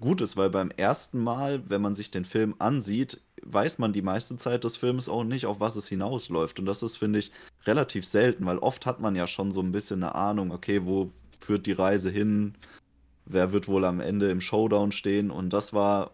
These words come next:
bei Ozymandias, fand ich, die meiste Zeit des Films nicht so. Klar, dann im letzten Drittel wird's dann schon ziemlich klar. Aber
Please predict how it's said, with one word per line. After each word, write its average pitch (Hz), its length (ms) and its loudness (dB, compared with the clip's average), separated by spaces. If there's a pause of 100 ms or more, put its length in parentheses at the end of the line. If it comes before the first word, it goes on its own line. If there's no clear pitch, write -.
(100)
bei 87 160 2
Ozymandias, 104 680 -2 (160)
fand 98 240 0
ich, 98 120 -6
die 90 120 -6
meiste 95 340 -4
Zeit 101 220 -4
des - 100 -12
Films 98 320 -2
nicht 113 220 -2
so. 123 220 0
Klar, 98 340 0
dann 92 240 -2
im 90 120 -4
letzten 101 360 0
Drittel 110 320 2
wird's 95 180 0
dann 95 140 0
schon 107 180 -2
ziemlich 95 260 -4
klar. 127 320 0 (680)
Aber 101 540 2